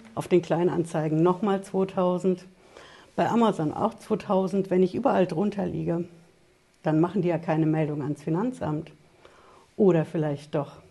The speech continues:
Auf den ersten Blick machen die Plattformen keine Meldung ans Finanzamt. Das ist klar.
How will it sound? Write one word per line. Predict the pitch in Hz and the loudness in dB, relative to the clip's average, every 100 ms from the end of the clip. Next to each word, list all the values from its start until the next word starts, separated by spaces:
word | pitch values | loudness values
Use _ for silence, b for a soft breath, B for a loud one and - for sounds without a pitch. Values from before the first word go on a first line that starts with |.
| - | -6
Auf | - 165 | -4 0
den | 165 | 2
ersten | - 190 190 202 | 4 2 2 0
Blick | 165 160 160 - 165 | 0 -2 -4 -6 0
machen | 170 180 | 2 2
die | 226 | 0
Plattformen | - 208 196 - 185 185 | 2 0 0 0 2 2
keine | 165 170 175 | 2 2 4
Meldung | 170 156 147 139 | 4 4 0 -2
ans | 143 - | -4 -2
Finanzamt. | 147 135 135 131 147 143 - B B B - | -2 -2 -4 -6 -6 -6 -10 B B B -2
Das | 151 165 | -2 -2
ist | 196 - | -10 -8
klar. | - 208 160 | -2 0 0